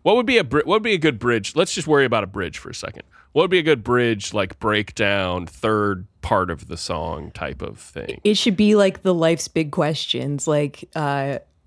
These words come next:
Speaker 2: will you marry me? What happens to us after I die? Like, <laughs> after we die? Um,
Speaker 1: What happens to us? Um, what happens to the?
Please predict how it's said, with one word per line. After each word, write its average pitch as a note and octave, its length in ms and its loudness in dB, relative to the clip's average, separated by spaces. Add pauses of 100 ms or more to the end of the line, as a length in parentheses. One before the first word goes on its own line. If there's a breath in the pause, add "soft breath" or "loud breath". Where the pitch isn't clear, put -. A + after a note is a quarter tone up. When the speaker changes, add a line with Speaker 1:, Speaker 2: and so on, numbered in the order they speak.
(420)
Speaker 2:
will F#3+ 260 4
you F#3 160 4
marry F3+ 240 2
me? F#3+ 220 4
What F3+ 160 4
happens E3+ 440 0
to E3+ 120 2
us E3 120 2
after D3+ 300 0
I D3 120 2
die? C#3+ 380 0
Like, E3 140 4
<laughs> - 0 -
after - 240 2
we F3+ 100 -2
die? D3 600 0
Um, D3+ 600 -4
Speaker 1:
What F3+ 240 4
happens B3 380 0
to F#3 220 4
us? - 340 -2 (2000 loud breath)
Um, B2+ 380 4 (720 loud breath)
what E3+ 160 4
happens G#3+ 480 0 (120)
to F#3 240 -2
the? D3+ 200 0